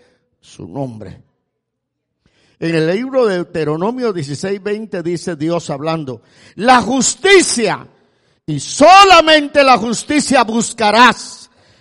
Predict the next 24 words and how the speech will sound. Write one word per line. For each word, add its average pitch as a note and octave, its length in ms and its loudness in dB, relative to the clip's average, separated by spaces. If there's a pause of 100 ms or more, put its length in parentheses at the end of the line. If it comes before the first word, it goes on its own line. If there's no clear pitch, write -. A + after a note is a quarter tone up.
(200)
para C#4 360 4
que C4+ 180 4
vivas F4 880 2 (520)
y D4+ 180 4
poseas D4 800 6
la C4 220 2
tierra C#4 600 4
que A3 120 -2
el G#3+ 100 -2
Señor D#4 640 4
tu B3+ 140 -4
Dios D4+ 720 2 (680)
te B2 160 -14
da". D3+ 200 -6 (2750)
Voy A3+ 160 0
a A#3+ 40 4
decir G#3+ 280 -4
algo G3+ 180 -2
aquí, C#3 280 -14 (840)
porque C3 240 -12
he F#3+ 40 -6
presentado F#3+ 500 -6
este G3 160 -8
tema F#3+ 380 -8